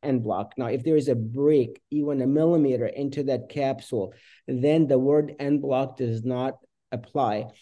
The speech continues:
And then what applies is the hundred percent total capsulectomy. Now, that is important because if someone has a rupture implant or, God forbid, lymphoma, which is, remember, very rare of rare,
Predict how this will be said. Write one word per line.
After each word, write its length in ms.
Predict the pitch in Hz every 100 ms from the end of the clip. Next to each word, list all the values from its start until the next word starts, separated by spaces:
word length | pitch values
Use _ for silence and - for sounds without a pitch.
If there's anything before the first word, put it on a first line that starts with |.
| _ _
And 180 | 139 131
then 240 | 147 139
what 220 | 139 156
applies 500 | 143 117 143 151 147 -
is 160 | 143 127
the 120 | 123
hundred 380 | 117 160 165 165
percent 360 | 147 - 147
total 260 | 143 151 139
capsulectomy. 840 | 131 135 - 147 143 147 107 87 - _ - - -
Now, 440 | 127 151 151 160 156
that 180 | 175 196
is 140 | 185
important 480 | 175 - 226 127 135
because 320 | 135 147 135
if 140 | 135 123
someone 360 | 180 190 190
has 220 | 151 156
a 100 | 156
rupture 840 | 135 151 160 - - 170 165 165 170 - _ _ _
implant 720 | 151 165 160 123 69 85 - -
or, 240 | 165 170 156
God 320 | 147 139 131
forbid, 440 | - 135 123 131
lymphoma, 720 | 123 135 135 139 160 131 80 69
which 240 | 123 120
is, 140 | 131 113
remember, 580 | 113 120 131 143 131 113
very 360 | 127 131 131
rare 460 | 120 127 131 147 147
of 220 | 139 139
rare, 480 | 143 147 127 110